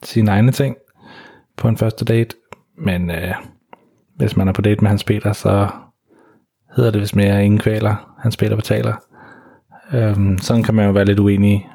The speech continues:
om, øhm, lige præcis den her, det her dilemma, som, øh, vi nok kommer til at tale mere om i et senere afsnit.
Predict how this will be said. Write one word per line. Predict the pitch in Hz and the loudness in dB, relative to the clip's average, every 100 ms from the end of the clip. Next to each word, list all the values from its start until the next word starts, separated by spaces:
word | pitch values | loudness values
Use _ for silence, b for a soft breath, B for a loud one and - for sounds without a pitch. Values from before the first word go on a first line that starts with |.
| - | -2
om, | 113 104 107 | 0 2 0
øhm, | 98 98 98 98 104 _ B B B B B B - | 0 0 -2 -4 -6 _ B B B B B B -2
lige | 117 | 0
præcis | 104 104 - 104 - | 2 0 0 -2 -2
den | 101 | -2
her, | 92 110 113 110 - | 0 -2 -2 -4 -2
det | 101 | 0
her | 104 | 0
dilemma, | 107 101 104 104 101 | -2 0 2 2 0
som, | - 104 104 101 | -6 -2 0 2
øh, | 101 98 101 104 | 2 0 -2 -2
vi | |
nok | 98 98 | -2 -2
kommer | - 107 | -2 -2
til | - | -2
at | 107 | -4
tale | - 107 | -2 2
mere | 104 104 | 2 2
om | 113 120 123 | 0 -4 -2
i | 113 | -2
et | - | -2
senere | 104 104 | -2 0
afsnit. | 101 104 110 110 | 0 0 -2 -2